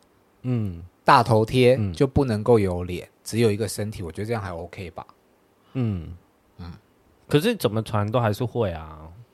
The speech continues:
Speaker 2: 对啊，基本上就是少传这些嘛，
Speaker 1: 对啊，我觉得
Speaker 2: 可以跟别人家要。
Speaker 1: 对，<laughs> 对啊。<laughs> 可以收，但不要，不要拿出来。
Speaker 2: 嗯，保护好自己。
Speaker 1: 对，因为我觉得这样比较安全啊。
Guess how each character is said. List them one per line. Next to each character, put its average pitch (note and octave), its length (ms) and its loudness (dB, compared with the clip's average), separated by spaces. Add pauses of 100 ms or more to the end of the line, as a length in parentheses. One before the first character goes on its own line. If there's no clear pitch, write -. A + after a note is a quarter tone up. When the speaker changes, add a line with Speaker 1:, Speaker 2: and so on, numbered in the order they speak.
(640)
Speaker 2:
对 A#2 140 0
啊， G2+ 80 0
基 C#3 120 -2
本 C#3 140 -2
上 B2 160 -4
就 B2 100 -2
是 B2 300 -4
少 F#2+ 260 -4
传 G2 540 -6
这 A#2+ 140 -6
些 - 180 -2
嘛， E3 60 10
Speaker 1:
对 D3 80 10
啊， B2+ 120 10
我 B2+ 80 8
觉 C3+ 140 4
得 - 60 10
Speaker 2:
可 - 40 10
以 D#3 40 8
跟 C#3 120 4
别 B2 120 4
人 A2+ 100 2
家 A#2 140 2
要。 A#2+ 280 2 (540)
Speaker 1:
对， C#3 220 2 (100)
<laughs> C#3+ 140 -4
对 G3+ 100 8
啊。 - 1120 4
<laughs> - 0 - (300)
可 B3 100 -2
以 G3+ 100 2
收， F#3 300 10
但 F#3 180 10
不 C3+ 60 6
要， C#3+ 200 10
不 - 120 2
要 C3+ 120 8
拿 G#2 200 4
出 G#2 220 -2
来。 F#2+ 100 -2
Speaker 2:
嗯， G#2+ 380 -4
保 A#2 160 4
护 F3 120 4
好 C#3 140 4
自 - 180 -8
己。 - 240 -16 (380)
Speaker 1:
对， G#2+ 220 4
因 A2+ 80 4
为 A#2 200 4
我 F#2+ 160 -4
觉 G#2 120 -2
得 A2 60 2
这 A#2+ 60 2
样 A2 80 2
比 E2+ 80 -4
较 F2 80 -2
安 E2+ 160 -2
全 - 220 -8
啊。 - 160 -16